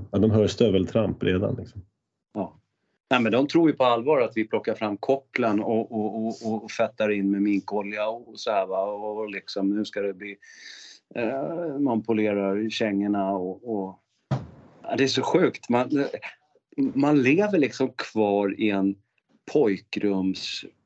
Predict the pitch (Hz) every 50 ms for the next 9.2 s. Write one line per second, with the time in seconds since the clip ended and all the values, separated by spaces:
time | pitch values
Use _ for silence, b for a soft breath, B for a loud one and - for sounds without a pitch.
0 | _ _ _ _ - 104 98 92 82 - - _ - - _ - 117 113 110 107
1 | 107 107 107 107 107 104 90 73 - _ _ _ - - 135 - - - 110 107
2 | 107 110 104 101 98 98 92 90 - 98 95 92 92 127 156 165 165 175 165 151
3 | 151 123 92 69 - - _ _ _ _ b b b b b b b b b b
4 | b b _ _ _ _ _ _ _ _ _ - - - - - - - 120 117
5 | 110 110 113 113 - - - - 110 107 104 104 104 101 98 95 98 95 95 92
6 | - - _ - 131 127 143 139 139 143 139 143 143 - 147 131 107 - - 151
7 | 185 254 254 190 131 113 104 101 - - 113 139 135 143 151 143 - 143 135 -
8 | 127 127 127 123 117 131 127 - - - - - - 202 196 - - - 107 95
9 | - - 127 123